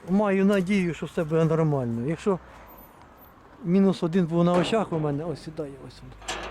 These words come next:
Ось сідає, ось. Якщо мінус один на очах був, якого ястреб поніс, то це і буде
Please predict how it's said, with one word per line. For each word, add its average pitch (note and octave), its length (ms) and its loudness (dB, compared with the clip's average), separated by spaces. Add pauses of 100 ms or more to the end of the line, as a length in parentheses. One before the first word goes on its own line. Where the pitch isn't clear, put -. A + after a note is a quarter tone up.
(1000)
Ось - 120 -16
сідає, C#3 360 -10 (180)
ось. - 160 -16 (1080)
Якщо F3+ 220 2
мінус G3+ 380 4
один E3 380 0 (360)
на E3+ 160 0
очах E3 320 0
був, F#3+ 280 -2
якого D#3+ 280 -2
ястреб D3+ 380 -2
поніс, D#3 520 -2 (2250)
то D#3 60 -2
це F#3+ 180 0
і F3 60 2
буде D#3+ 320 0